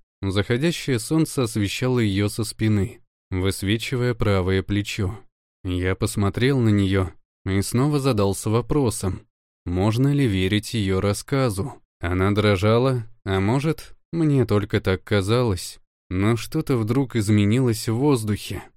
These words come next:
Она подняла взгляд, и я увидел, что в её глазах появилось что-то, чего там не было мгновения назад. Решимость,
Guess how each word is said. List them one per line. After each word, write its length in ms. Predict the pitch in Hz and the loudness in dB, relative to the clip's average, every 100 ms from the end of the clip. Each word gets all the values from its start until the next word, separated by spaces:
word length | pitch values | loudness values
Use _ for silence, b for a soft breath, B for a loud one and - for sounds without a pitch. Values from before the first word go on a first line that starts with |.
| _ 98 | _ -4
Она 260 | 92 104 | 0 0
подняла 480 | 98 104 104 104 107 | 0 0 2 4 2
взгляд, 600 | 98 98 120 151 117 - - _ _ _ | 0 -2 2 2 0 -6 -20 _ _ _
и 80 | 95 | -6
я 220 | 90 95 | -2 0
увидел, 400 | 95 113 131 127 | 0 0 0 0
что 240 | 110 - 113 | 0 -2 0
в 60 | |
её 200 | 110 120 | 2 0
глазах 520 | 110 107 104 120 113 - | 0 2 2 0 -2 -2
появилось 560 | 104 101 113 120 104 | -2 0 -2 -2 -2
что-то, 600 | - - 156 135 107 85 - _ _ - | -4 -4 -2 0 -2 -6 -10 _ _ -14
чего 360 | - 95 101 | -6 -2 0
там 260 | 98 98 95 | 0 0 2
не 160 | 104 | 2
было 240 | 107 107 107 | 2 2 2
мгновения 760 | 104 101 107 98 95 95 98 | 2 4 2 2 0 0 0
назад. 600 | 101 110 110 101 - - - _ _ _ | 2 0 0 -2 -4 -14 -20 _ _ _
Решимость, 880 | 104 98 117 - 170 127 90 - - | -4 -2 -2 0 2 2 0 -8 -20